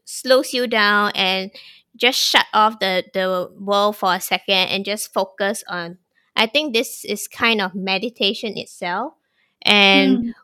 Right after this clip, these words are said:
Speaker 1: when you actually cook for yourself, you take your time to eat more. That the, you s-, eat s-, more mindfully and it's,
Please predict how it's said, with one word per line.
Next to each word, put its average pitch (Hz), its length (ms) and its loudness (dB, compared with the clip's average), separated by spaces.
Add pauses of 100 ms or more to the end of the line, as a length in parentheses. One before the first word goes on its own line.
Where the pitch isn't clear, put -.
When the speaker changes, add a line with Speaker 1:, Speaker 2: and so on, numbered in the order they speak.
(100)
Speaker 1:
when 220 280 6
you 220 380 2 (160)
actually 269 460 0
cook - 240 -2
for 208 160 -4
yourself, 202 640 -2
you 196 400 -2 (220)
take - 160 2
your 214 120 0
time 233 240 -4
to - 180 -8
eat 226 200 -2
more. 190 400 -4 (460)
That - 200 -4
the, 202 160 -4 (180)
you 208 140 -4
s-, - 280 -10 (240)
eat 294 180 2
s-, - 240 -12
more 240 220 2
mindfully 208 680 -2
and 180 320 -4 (520)
it's, - 760 -6